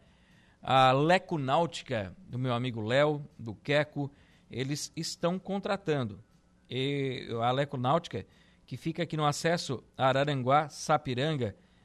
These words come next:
a cento e cinquenta metros após ali o posto do gás, nas margens da rodovia à direita. Eles contratam recepcionista de serviços,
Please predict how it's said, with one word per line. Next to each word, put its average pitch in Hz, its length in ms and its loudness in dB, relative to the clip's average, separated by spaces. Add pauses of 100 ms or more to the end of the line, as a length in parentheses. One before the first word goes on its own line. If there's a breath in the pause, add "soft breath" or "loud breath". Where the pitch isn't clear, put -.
(140)
a 147 80 -2
cento 202 440 -4
e 175 40 -6
cinquenta 151 480 -4
metros 131 500 -4
após 151 540 -2
ali 135 140 -2
o 131 60 -4
posto 131 340 -8
do 113 100 -8
gás, 131 380 2 (420 soft breath)
nas 123 240 -2
margens 139 440 0
da 127 100 0
rodovia 123 560 -2
à 135 100 -2
direita. 127 520 -4 (420 soft breath)
Eles 117 180 -8
contratam 143 580 0
recepcionista 147 800 -4
de 156 100 -10
serviços, 135 720 -6